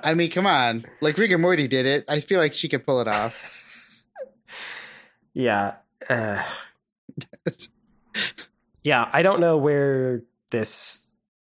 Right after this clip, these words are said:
Speaker 1: set of movies is heading, but it took, like, twenty-two movies to get to Endgame, so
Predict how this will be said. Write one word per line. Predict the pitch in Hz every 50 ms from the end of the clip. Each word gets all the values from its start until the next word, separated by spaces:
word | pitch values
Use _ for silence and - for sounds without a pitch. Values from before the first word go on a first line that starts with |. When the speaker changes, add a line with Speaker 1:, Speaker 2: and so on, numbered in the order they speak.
| _ _ _ _ _ _
Speaker 1:
set | - - - 139 127 117 - -
of | - 131 113 127
movies | 127 127 123 120 127 120 117 107 -
is | - 120 -
heading, | - 113 113 110 104 101 104 110 104 -
but | - 110 110 - -
it | - 123 - _
took, | - 160 160 165 - -
like, | 147 135 131 - -
twenty-two | - - 151 147 147 147 139 - - 147 139 131
movies | 131 135 135 127 123 127 127 127 117 - -
to | - 123
get | 120 127 120 - -
to | - 127 123 117 117 113 113 113 - _ _ _ _ _ _ _ _ _ _ _ _ _ _ 151
Endgame, | 147 139 131 123 117 117 110 107 104 101 104 110 104 104
so | - - 110 107 104 101 98 95 95 95 -